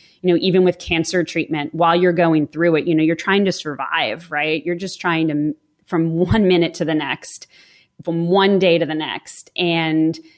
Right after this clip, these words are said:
you know, I was doing the baseball journey, just, you know, going on this day, where do I get my next ticket? How do I do it? And then, you know, looking back on my cancer experience, there's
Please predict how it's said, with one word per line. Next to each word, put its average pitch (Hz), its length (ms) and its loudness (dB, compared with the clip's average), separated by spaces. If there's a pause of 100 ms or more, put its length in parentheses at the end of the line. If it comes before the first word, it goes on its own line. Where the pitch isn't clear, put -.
(120)
you 190 80 -4
know, 175 100 0
I 175 160 4
was 185 180 -2
doing 214 280 0
the 208 80 0
baseball 165 380 0
journey, 165 300 -2
just, 156 320 -8 (180)
you 170 100 -4
know, 143 260 -4 (480)
going 220 300 2
on 214 320 2
this 208 160 -2
day, 165 120 0
where 170 180 0
do 254 100 6
I 254 80 6
get 233 160 2
my 220 100 0
next 208 300 -4
ticket? 233 300 -4
How 185 140 2
do 214 60 2
I 214 100 4
do 196 200 -2
it? 175 120 2
And 180 200 0
then, 170 400 -2 (320)
you 185 80 -2
know, 170 320 0 (160)
looking 190 320 0
back 185 300 2
on 196 120 -2
my 175 100 0
cancer 185 540 -2
experience, 160 600 -2
there's 170 320 -6